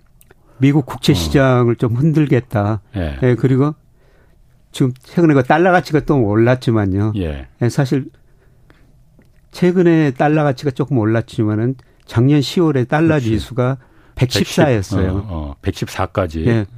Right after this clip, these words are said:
Speaker 2: 요즘
Speaker 1: 근데
Speaker 2: 한
Speaker 1: 최근에
Speaker 2: 백삼
Speaker 1: 이제,
Speaker 2: 정도 되는 거.
Speaker 1: 예, 백까지 떨어졌다가
Speaker 2: 예.
Speaker 1: 지금 백삼이지 않습니까?
Speaker 2: 예.
Speaker 1: 이미 하락 추세예요.
Speaker 2: 음.
Speaker 1: 아마 달러 가치 하락도, 예,
Speaker 2: 염두에
Speaker 1: 중국이
Speaker 2: 두는.
Speaker 1: 염두에 두고 있는
Speaker 2: 어.
Speaker 1: 것 같습니다.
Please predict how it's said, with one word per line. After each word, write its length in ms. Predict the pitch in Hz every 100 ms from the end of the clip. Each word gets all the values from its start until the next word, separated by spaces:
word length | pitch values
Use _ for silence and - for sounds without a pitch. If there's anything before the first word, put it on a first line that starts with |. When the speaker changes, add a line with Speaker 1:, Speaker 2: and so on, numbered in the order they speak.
| 113
Speaker 2:
요즘 140 | 95
Speaker 1:
근데 140 | 101 104
Speaker 2:
한 60 |
Speaker 1:
최근에 200 | 107 147
Speaker 2:
백삼 160 | 135 131
Speaker 1:
이제, 60 |
Speaker 2:
정도 260 | 110 104 92
되는 260 | 82 76 67
거. 100 | 104
Speaker 1:
예, 140 | 110
백까지 480 | - 127 151 139 135
떨어졌다가 680 | 143 156 147 131 - 107 117
Speaker 2:
예. 100 | 131 127 -
Speaker 1:
지금 180 | - 113
백삼이지 580 | 117 123 135 151 139 120
않습니까? 480 | 95 98 80 71 104
Speaker 2:
예. 40 | _ - _ _
Speaker 1:
이미 200 | 135 139
하락 380 | 127 - 170 160
추세예요. 640 | - 160 151 101 87 90 -
Speaker 2:
음. 580 | 92 85 82 80 76 67 - _ _
Speaker 1:
아마 180 | - 117
달러 300 | 120 175 175
가치 460 | 165 131 - 151 156
하락도, 920 | - - 160 160 147 - - 143 151 _ _ _ _ -
예, 40 | 110
Speaker 2:
염두에 140 | 98 90 120
Speaker 1:
중국이 320 | 117 113 143 143
Speaker 2:
두는. 120 | 117
Speaker 1:
염두에 320 | 117 117 123
두고 240 | - 120 117
있는 140 | 90
Speaker 2:
어. 20 | 107
Speaker 1:
것 60 |
같습니다. 640 | 101 - 110 92 87 92